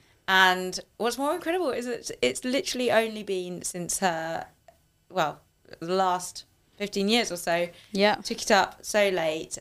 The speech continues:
Speaker 1: and, yeah, has still achieved so much. And I think what, I mean, I've known Sophie for a couple of years, and she just has this amazing, infectious enthusiasm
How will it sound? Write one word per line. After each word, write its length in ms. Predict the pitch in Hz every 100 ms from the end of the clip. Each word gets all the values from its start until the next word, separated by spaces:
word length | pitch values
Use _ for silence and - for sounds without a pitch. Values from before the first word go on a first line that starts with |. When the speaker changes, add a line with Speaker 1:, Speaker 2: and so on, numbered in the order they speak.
| -
Speaker 1:
and, 340 | 160 151 156 -
yeah, 160 | 143
has 180 | 143 160
still 380 | - - 185 165
achieved 340 | - - 156 151
so 180 | 165 156
much. 380 | 156 - - - - _ _ _ _ _
And 80 | 202
I 120 | 220
think 340 | 226 262 247 -
what, 360 | 240 - - _ _ _ _ - _ _
I 40 |
mean, 180 | 214 220
I've 220 | 226 226
known 380 | 202 208 196 185 -
Sophie 360 | - 190 185
for 160 | 175 175
a 40 |
couple 300 | 175 180 170
of 80 | 165
years, 480 | 170 160 175 175 - _ _ _ _
and 460 | 175 170 165 165 - -
she 220 | - 214
just 240 | 277 294
has 260 | 254 247 247
this 320 | 196 185 - - -
amazing, 1080 | 190 202 233 240 233 226 220 208 202 202 - _ _ _ _ _ _
infectious 880 | 208 202 - 240 - - - 185 185
enthusiasm 1160 | - 185 - 226 220 214 196 175 175 175 170